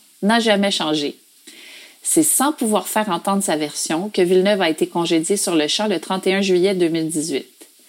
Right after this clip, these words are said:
Il n'y a aucune preuve directe et probante que ce que craignait l'employeur par-dessus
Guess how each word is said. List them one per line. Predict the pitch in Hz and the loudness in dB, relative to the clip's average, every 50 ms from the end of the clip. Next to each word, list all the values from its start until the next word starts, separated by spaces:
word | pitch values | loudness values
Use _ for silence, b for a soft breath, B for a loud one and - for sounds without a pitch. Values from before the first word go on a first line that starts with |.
| B B B B B B B B B _ - | B B B B B B B B B _ 2
Il | 254 254 240 226 | 4 6 6 6
n'y | 220 | 6
a | 190 165 - - | 4 2 2 2
aucune | 196 185 175 - 180 165 165 | 2 2 4 2 2 0 0
preuve | - - 185 165 160 165 | -2 -2 0 0 0 0
directe | 160 180 175 165 165 160 - - | 2 2 2 2 2 -2 -2 -2
et | 170 | -4
probante | 156 - 170 165 165 190 196 208 214 208 - | -2 -2 -2 -2 0 0 -2 -2 -2 -2 -2
que | - 170 | -2 -2
ce | 165 - - | 0 -2 -4
que | 240 240 - 190 | -4 -2 -4 -4
craignait | 190 - - - 214 208 208 202 190 180 165 156 | -4 -4 -2 0 2 2 2 2 0 0 -2 -2
l'employeur | 165 170 165 160 - 165 165 160 147 143 147 | -2 -4 -4 -2 -2 0 0 0 0 -2 -4
par-dessus | - 151 156 151 147 151 - - - | -8 -8 -6 -4 -4 -4 -4 -6 -8